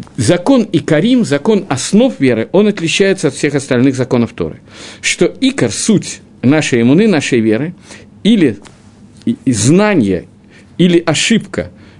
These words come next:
или случайная ошибка, которая в нем может произойти, она делает так, что человек теряет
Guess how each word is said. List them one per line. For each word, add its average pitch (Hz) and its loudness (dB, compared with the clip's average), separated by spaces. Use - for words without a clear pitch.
или 139 2
случайная 175 0
ошибка, 139 -2
которая 127 0
в 131 2
нем 131 2
может 117 0
произойти, 127 0
она 226 0
делает 151 2
так, 220 -2
что 151 -2
человек 190 0
теряет 160 0